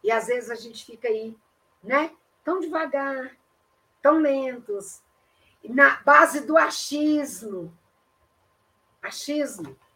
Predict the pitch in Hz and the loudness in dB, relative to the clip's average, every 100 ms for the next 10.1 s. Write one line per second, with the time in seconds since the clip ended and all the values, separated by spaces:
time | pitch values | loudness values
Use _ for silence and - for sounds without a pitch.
0 | _ - 254 262 262 277 302 - 269 262 | _ -2 4 6 8 6 6 -2 -8 -8
1 | - 220 190 - _ _ _ _ _ - | -6 -6 -6 -10 _ _ _ _ _ -2
2 | 247 240 254 285 294 277 - 233 - 285 | 0 0 -4 -8 -2 0 0 0 2 4
3 | 294 - _ - 254 202 127 _ _ _ | 2 -4 _ -4 -2 -2 -8 _ _ _
4 | - 254 262 - 277 302 - - 294 359 | -6 -2 -2 2 2 2 -2 -4 -2 0
5 | 381 - 277 254 175 - - _ _ _ | -2 2 2 2 -6 -12 -16 _ _ _
6 | _ _ _ - - _ - 247 - - | _ _ _ -20 -20 _ -8 -4 -4 -4
7 | 302 311 311 226 262 226 - 294 302 - | 2 4 2 0 -8 -8 4 8 8 6
8 | 139 - - _ _ _ _ _ - 220 | -2 -16 -18 _ _ _ _ _ -10 -8
9 | 226 254 254 - 254 247 240 226 277 349 | -6 -8 -8 -10 -10 -10 -14 -8 -6 -6
10 | - | -8